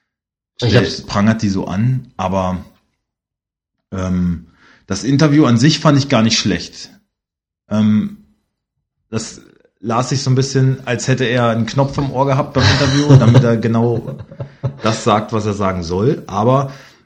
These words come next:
Speaker 2: das Interview an sich war nicht schlecht, fand ich. Nur klar, diese Aussage war natürlich heftig. Und da ist er ja auch mittlerweile schon zurückgerudert.
Speaker 1: Das ist unnötig auch, ne?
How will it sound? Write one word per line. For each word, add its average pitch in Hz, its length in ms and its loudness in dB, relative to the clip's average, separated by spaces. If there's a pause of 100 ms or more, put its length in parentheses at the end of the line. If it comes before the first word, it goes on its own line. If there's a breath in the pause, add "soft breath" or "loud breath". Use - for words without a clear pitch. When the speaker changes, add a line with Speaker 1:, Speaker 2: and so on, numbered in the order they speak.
(140 loud breath)
Speaker 2:
das - 180 -6
Interview 107 380 0
an 101 120 2
sich 110 260 -4
war 101 100 2
nicht 101 200 0
schlecht, 98 360 -4
fand 82 260 -8
ich. 104 300 -8
Nur 95 480 -4
klar, 90 260 -4
diese 90 260 -4
Aussage 107 440 -2
war 101 80 0
natürlich 95 320 -6
heftig. 143 680 -2 (560)
Und 98 220 0
da 92 40 2
ist 87 140 -4
er 107 60 0
ja 101 80 4
auch 98 240 -4
mittlerweile 101 460 0
schon 98 220 -2
zurückgerudert. 117 600 -2
Speaker 1:
Das 107 60 0
ist 107 60 0
unnötig 110 420 0
auch, 101 240 -12
ne? 110 200 -6